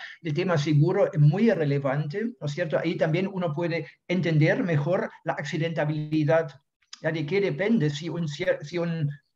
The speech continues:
tipo de conductor, si pensamos en autos, todavía,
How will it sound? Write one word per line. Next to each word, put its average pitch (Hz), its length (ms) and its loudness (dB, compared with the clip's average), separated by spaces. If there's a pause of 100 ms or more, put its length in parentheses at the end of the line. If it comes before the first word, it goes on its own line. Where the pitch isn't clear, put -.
(140)
tipo 226 320 4
de 151 360 2
conductor, 175 720 -4 (120)
si - 140 -10
pensamos 147 400 -2
en 143 80 0
autos, 156 640 -6 (100)
todavía, 156 460 2